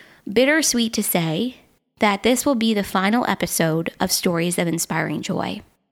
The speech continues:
I've sat with this decision for months now, trying to decide if it's the next right move,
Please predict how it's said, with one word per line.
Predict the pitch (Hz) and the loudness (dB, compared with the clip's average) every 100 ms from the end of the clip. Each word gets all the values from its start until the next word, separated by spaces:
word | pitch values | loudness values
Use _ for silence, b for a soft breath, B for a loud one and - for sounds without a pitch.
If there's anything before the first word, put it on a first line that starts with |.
| _ _ _ _ _ _ _ _ _ _ _ - | _ _ _ _ _ _ _ _ _ _ _ -2
I've | 214 | 0
sat | 214 233 269 | 2 2 2
with | |
this | 277 262 | 0 0
decision | 233 220 - 196 190 202 | -2 -2 0 0 2 0
for | - 190 185 190 - - | 0 0 0 -2 -6 -4
months | 190 190 196 - | 0 2 0 0
now, | 180 160 160 175 | -2 0 -4 -4
trying | - 202 | 2 2
to | 226 | 2
decide | 226 - 190 190 | 0 0 2 2
if | 185 170 | 0 -2
it's | 170 | -4
the | - 170 | -2 2
next | 196 214 - | 2 0 0
right | 185 - | 0 2
move, | 175 151 143 | 2 2 -2